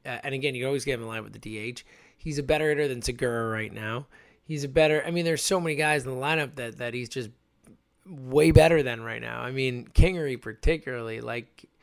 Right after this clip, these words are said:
they need some offense. They need guys who can hit. Alec Bohm can hit. All right, big one tonight is you can't lose three in a row to the Braves. You can't.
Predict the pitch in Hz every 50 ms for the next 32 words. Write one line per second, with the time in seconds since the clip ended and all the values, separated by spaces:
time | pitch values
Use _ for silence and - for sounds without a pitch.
0 | _ _ _ _ _ _ _ _ _ _ _ - - - _ _ _ - 151 180
1 | 220 247 262 247 196 151 175 175 170 170 185 165 143 151 131 123 117 107 - 156
2 | 175 190 190 175 196 180 180 156 147 151 139 135 147 160 143 131 98 131 143 160
3 | 160 147 160 160 156 143 131 123 135 139 131 123 117 - _ _ _ _ _ _
4 | _ _ _ _ _ _ _ _ _ _ _ _ _ _ _ _ _ _ _ _
5 | _ _ _ _ _ _ _ _ _ _ _ _ - - 135 135 127 117 113 110
6 | 107 - - _ - - 131 - 202 208 208 214 202 180 156 135 127 120 113 110
7 | 104 104 104 - _ - - 123 117 117 120 120 117 117 110 104 113 - _ -
8 | 160 139 131 131 - - 147 135 123 110 131 120 113 104 - - 113 107 104 104
9 | 98 98 98 101 98 - 92 95 92 - - _ - 107 104 - 143 135 107 98
10 | -